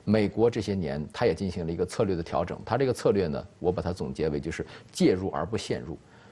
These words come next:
像这个介入，它通过一系列这种军力部署，其实是给这个台当局传递一些非常错误的信号，希望台当局呢进一步的去通过，哎，所谓以美自重啦，包括这个，这个以美谋独了这样的一种方式，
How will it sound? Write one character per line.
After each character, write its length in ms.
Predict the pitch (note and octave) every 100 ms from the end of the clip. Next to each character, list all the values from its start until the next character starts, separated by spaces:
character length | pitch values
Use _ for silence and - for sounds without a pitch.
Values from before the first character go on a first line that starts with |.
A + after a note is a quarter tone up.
| -
像 180 | D3+
这 80 | D3+
个 80 | D#3+
介 160 | - D3+
入， 160 | B2 -
它 100 | -
通 220 | C#3+ F3+
过 140 | E3+ A2+
一 100 | B2+
系 140 | D3
列 80 | C3+
这 20 |
种 80 | F#2
军 180 | - C3
力 80 |
部 220 | G#2 - G#2+
署， 180 | C#2+
其 200 | C2+ -
实 120 | G2+ G2+
是 160 | - F2+
给 240 | - -
这 160 | - F#2+
个 100 | -
台 180 | -
当 180 | D#2+ F2
局 120 | E2 C#2
传 260 | - D#2 D#2+
递 100 | D#2+
一 80 |
些 160 | C#2+ C#2
非 160 | - G2+
常 220 | C#2+ D2
错 180 | - G2+
误 140 | D2
的 100 | -
信 160 | - G2
号， 180 | - - - - - -
希 260 | - F3+
望 180 | F3+ B2+
台 220 | G2 F#2
当 180 | G2 G#2
局 160 | G2 C#2+
呢 140 | E2 - -
进 180 | - B2
一 80 | F#2
步 140 | F#2+
的 80 | F2+
去 160 | - -
通 240 | - G2+
过， 180 | G2+ F2+
哎， 120 | - -
所 140 | F2+
谓 140 | F2
以 260 | E2+ F#2+ A#2
美 180 | A#2 F2+
自 220 | - A#2
重 240 | A2+ C3
啦， 180 | G#2+ G2+
包 200 | F2+ G2+
括 260 | G#2 A2+ F#2+
这 180 | G2+ F2
个， 200 | F2 E2
这 100 | F#2
个 60 |
以 160 | F#2 B2
美 120 | G#2+
谋 240 | D#2+ E2
独 200 | A#2 F#2
了 100 | G2
这 140 | F2+ A#2+
样 100 | E2
的 80 | G#2
一 20 |
种 120 | D#2
方 240 | - G#2+
式， 180 | A2 -